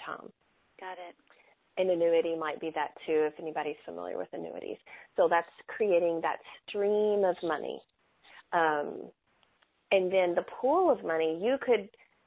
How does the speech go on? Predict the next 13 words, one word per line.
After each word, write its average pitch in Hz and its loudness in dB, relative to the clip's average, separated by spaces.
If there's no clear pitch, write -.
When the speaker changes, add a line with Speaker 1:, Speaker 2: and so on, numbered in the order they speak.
Speaker 1:
really, 233 6
if - -2
you 208 -6
really 208 0
had 254 -4
to, 220 -4
you 202 -6
could 220 -8
get 196 0
into 214 -2
that 170 -2
pool 175 4
and 170 2